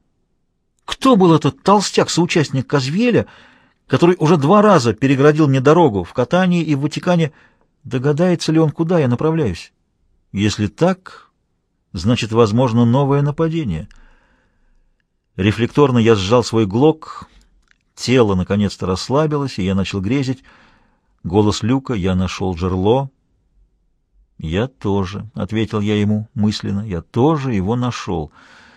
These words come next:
По крайней мере, я знал о его существовании, но как к нему приблизиться?" Сознание уходило. Теперь я плыл по тёмному коридору.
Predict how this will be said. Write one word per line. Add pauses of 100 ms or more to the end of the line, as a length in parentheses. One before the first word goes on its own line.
(420)
По
крайней
мере, (140)
я
знал
о
его
существовании,
но (160)
как
к
нему
приблизиться?" (1040)
Сознание
уходило. (1160)
Теперь
я
плыл
по
тёмному
коридору.